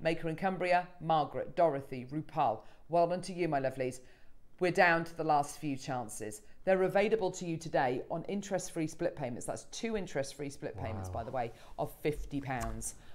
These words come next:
Speaker 1: Not the kind of thing you see every day, I have to say. The only strand I'm aware of, of natural purple, genuine freshwater culture pearls, which are six to seven mil in size. I've bought you slightly larger, which is fantastic,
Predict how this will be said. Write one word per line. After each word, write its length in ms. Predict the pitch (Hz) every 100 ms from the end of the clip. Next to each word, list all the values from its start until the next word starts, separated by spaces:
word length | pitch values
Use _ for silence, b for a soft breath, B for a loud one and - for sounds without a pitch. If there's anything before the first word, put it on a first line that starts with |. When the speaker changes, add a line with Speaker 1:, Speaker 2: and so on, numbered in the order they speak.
| b b b -
Speaker 1:
Not 400 | 170 190 226 220
the 80 | 208
kind 220 | 190 190
of 100 | 175
thing 180 | - 175
you 80 | 170
see 240 | 165 170
every 260 | 156 156 151
day, 300 | 139 131 120
I 80 | 113
have 180 | 139 -
to 80 | 151
say. 260 | 139 139
The 220 | - 196 202
only 400 | 240 254 247 240
strand 420 | - 220 202 190
I'm 240 | 185 202
aware 380 | 170 147 147 143
of, 160 | 143 139 -
of 160 | 156
natural 720 | 151 156 165 - - 220 214 214 - - - - - - -
purple, 460 | 196 175 - 135
genuine 380 | 139 165 165 165
freshwater 380 | 160 156 160 151
culture 280 | 156 - -
pearls, 680 | - 143 113 110 123 - - b b b b -
which 180 | 165 147
are 60 | 165
six 240 | - -
to 140 | - 160
seven 340 | 170 156 156
mil 140 | 139
in 120 | 127 123
size. 460 | 139 123 110 110
I've 160 | - 175
bought 160 | 240 -
you 60 |
slightly 360 | 240 233 208 208
larger, 340 | 185 185 196
which 220 | 202 - 160
is 60 |
fantastic, 800 | - 151 - - - 135 - -